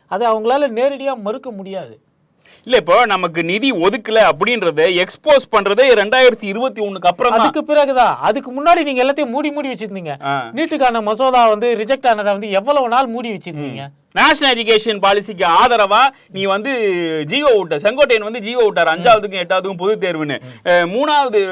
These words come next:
Speaker 2: மொழியா தமிழை வந்து கொண்டு வரணும் அப்படின்னு ட்வீட் போட்ட, மறைமுகமா இங்கேயும் நீ மூணாவது மொழியை அக்செப்ட் பண்றேன்னு, அ, அதை போட்டு டெலீட் பண்ணது எடப்பாடி. இப்படி எல்லாம் இருக்கும் நீ வீர சவுடால் விடலாமா? ஒரு எந்த ஒரு கிரைம் நடந்தாலும்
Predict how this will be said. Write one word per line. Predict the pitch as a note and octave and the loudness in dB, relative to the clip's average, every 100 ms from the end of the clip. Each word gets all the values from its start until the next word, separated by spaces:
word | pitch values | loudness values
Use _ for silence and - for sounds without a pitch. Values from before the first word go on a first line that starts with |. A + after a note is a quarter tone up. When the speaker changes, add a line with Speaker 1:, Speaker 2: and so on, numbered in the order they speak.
| F3+ F3 | -4 -8
Speaker 2:
மொழியா | E3+ G#3 G#3+ A3+ C4 G#3 | -4 -4 2 4 6 4
தமிழை | G3 A3+ C4+ A#3+ | 0 0 -2 -2
வந்து | G3 F#3+ A3 B3+ | -2 -6 -8 -4
கொண்டு | G#3 A3 A#3 G3+ | -4 0 0 2
வரணும் | G#3 | 0
அப்படின்னு | F3+ A3+ G3+ | -2 -6 -6
ட்வீட் | A#3+ A3+ F#3 | -8 -8 -6
போட்ட, | F3+ D#3+ | -4 0
மறைமுகமா | E3 A#3 B3 B3 B3 | 2 2 0 -2 -2
இங்கேயும் | B3+ G#3+ A3 B3+ | -4 -6 -10 -10
நீ | A#3 G#3 | -8 -8
மூணாவது | G#3 A#3+ A#3 G3+ | -4 0 0 0
மொழியை | G3 A3+ F#3 | 0 0 0
அக்செப்ட் | - A3 F3+ | 0 -2 -2
பண்றேன்னு, | F3 E3 D3 - C#3+ | -4 -4 -4 -8 -6
அ, | G#3+ A#3 _ _ - | -6 -8 _ _ -4
அதை | E3+ F3+ F#3 | 2 4 4
போட்டு | A#3+ B3+ F#3+ | 2 2 0
டெலீட் | A3 A3+ | 0 -2
பண்ணது | G#3 G#3 A#3 F#3 | -2 0 2 2
எடப்பாடி. | G#3+ A3 D3+ A2+ _ _ _ | 4 2 0 -4 _ _ _
இப்படி | E3+ F3 B3 A3 | -14 -8 -2 0
எல்லாம் | G#3 B3 F#3+ | 4 4 2
இருக்கும் | F#3 F#3 C3 | -8 -10 -10
நீ | C3 E3+ F3 _ _ | -4 -4 -4 _ _
வீர | E3+ C4 C#4+ - | -8 0 0 2
சவுடால் | E3+ E3 F#3 | 0 2 0
விடலாமா? | D#3+ D#3 D3 D3+ C3 | 0 0 2 2 -2
ஒரு | C3+ F3 F3+ F#3 | -2 -2 -2 -4
எந்த | D#3 F#3+ C4+ D4 | -6 -4 2 2
ஒரு | A#3 F3 C#3+ | 2 -6 -6
கிரைம் | E3+ G#3 | -6 -4
நடந்தாலும் | A#3 F3+ D3+ C#3+ B2+ A#2 C3 C#3 | -6 -8 -8 -6 -6 -6 -10 -12